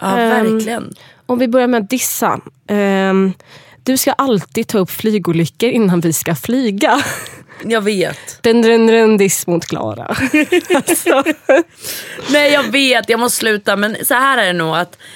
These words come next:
Speaker 1: man ska komma ihåg det när det kommer till flygolyckor. Att fan, det är så mycket farligare bara att gå över gatan här nere.
Speaker 2: Ja, det är det. Och åka bil framför allt.
Speaker 1: Ja.
Speaker 2: Så mycket farligare att åka bil.
Speaker 1: Men det är nog min, eh, största skräck att dö av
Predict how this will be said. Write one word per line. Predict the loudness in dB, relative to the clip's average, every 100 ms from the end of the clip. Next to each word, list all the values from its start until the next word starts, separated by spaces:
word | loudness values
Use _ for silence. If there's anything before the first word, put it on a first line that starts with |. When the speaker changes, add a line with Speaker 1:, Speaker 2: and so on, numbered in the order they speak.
| -20 -20 -6
Speaker 1:
man | -2 -2
ska | 0
komma | 0 2
ihåg | 2 0 0
det |
när | -2
det | -2
kommer | -4 -8
till | -8
flygolyckor. | -8 -6 -6 -6 -8 -8 -8
Att | -14 -14 -16
fan, | -4 0 0 -2 -8 -14 _ -10
det | -4
är | -2
så | -2 0 0 0
mycket | 0 -4 -6
farligare | -2 -2 -2 -4
bara | -4
att | -6
gå | -4 -4
över | -4
gatan | -6 -6 -8 -12 -12
här | -10 -8
nere. | -6 -8 -4
Speaker 2:
Ja, | 0 2 4 2 0
det | 0 2
är |
det. | 2 2
Och |
åka | 2 0
bil | 0 0 0 0
framför | 0 0 0 0
allt. | 0
Speaker 1:
Ja. | 0 -4 -8 _ _
Speaker 2:
Så | -10 0 0
mycket | 2 -2
farligare | -2 0 -2
att |
åka | -2
bil. | -2
Speaker 1:
Men | 0
det | 0 0
är | 0
nog | 0 -2
min, | -2 -2 -2
eh, | -2 -2 -2 -2
största | -4 -4 -4 -4 -4 -4 -6 -14 -20 _ _ -16
skräck | -8 -4 -2 -4 -6 -8
att | -8 -4
dö | -4 -2
av | -6 -10